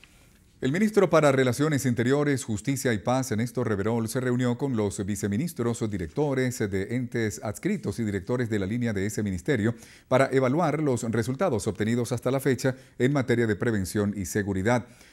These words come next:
Detalló que realizaron un diagnóstico de los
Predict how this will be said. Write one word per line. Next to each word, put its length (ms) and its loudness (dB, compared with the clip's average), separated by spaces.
Detalló 360 2
que 200 4
realizaron 500 0
un 140 0
diagnóstico 560 0
de 80 2
los 200 0